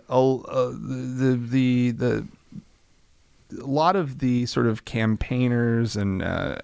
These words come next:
advocates for the, the gay community are really, I mean, obviously, this needs to go the right way,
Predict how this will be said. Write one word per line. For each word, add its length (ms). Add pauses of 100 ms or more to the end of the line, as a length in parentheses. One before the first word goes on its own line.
(120)
advocates 480
for 160
the, 220 (220)
the 80
gay 180
community 580 (800)
are 580
really, 1080 (180)
I 60
mean, 100
obviously, 640 (840)
this 180
needs 220
to 60
go 180
the 80
right 200
way, 440